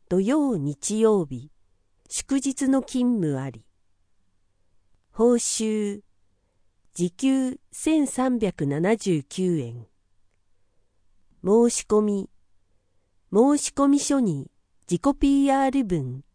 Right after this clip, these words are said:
四百字以内を添えて、一月二十一日水曜までに図書館へ持参。生活保護ケースワーカー。問い合わせ、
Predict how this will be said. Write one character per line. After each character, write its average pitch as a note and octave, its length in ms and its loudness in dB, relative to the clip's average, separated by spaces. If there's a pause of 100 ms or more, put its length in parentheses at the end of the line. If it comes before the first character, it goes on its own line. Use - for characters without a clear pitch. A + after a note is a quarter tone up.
(300)
四 A3+ 260 4
百 B3+ 300 -2
字 A#3+ 200 -2
以 A#3+ 80 0
内 D3+ 400 -6 (320)
を E3 100 -4
添 F3 280 -2
え F3+ 60 -4
て、 - 360 -8 (640)
一 C#4 300 -2
月 D4+ 260 -2
二 D4+ 180 2
十 C4 140 -6
一 E3+ 480 -4
日 F3 260 -2
水 A3+ 400 -2
曜 B3 280 2
ま E3 160 -4
で C#3+ 140 -6
に C3 280 -12 (600)
図 F3 100 -6
書 D4 160 -4
館 B3+ 400 -2
へ C3 80 -6
持 C3+ 180 -12
参。 C3 440 -10 (2000)
生 C#4 320 -2
活 D4 320 -2
保 C#4+ 160 -2
護 A3 160 0
ケ G#3 300 -2
ー A3+ 40 -4
ス - 180 -6
ワ A3+ 280 0
ー F#3 80 -8
カ B2+ 480 -12
ー。 - 1700 -20
問 A#3 260 2
い A#3+ 80 0
合 A3+ 60 0
わ A3+ 140 0
せ、 G#3 420 -6